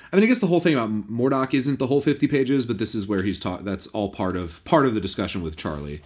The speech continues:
Because then, then, then they get into this other stuff, which maybe we should talk about too, about, like, the press,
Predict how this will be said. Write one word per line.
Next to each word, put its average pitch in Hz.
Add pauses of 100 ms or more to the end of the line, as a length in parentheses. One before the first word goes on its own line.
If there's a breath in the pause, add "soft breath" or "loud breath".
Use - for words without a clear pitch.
(500 loud breath)
Because 160
then, 139
then, 143
then 147
they 170
get 151
into 139
this 127
other 123
stuff, 117
which 120
maybe 113
we 117
should 107
talk 110
about 104
too, 120
about, 104
like, 92
the 85
press, -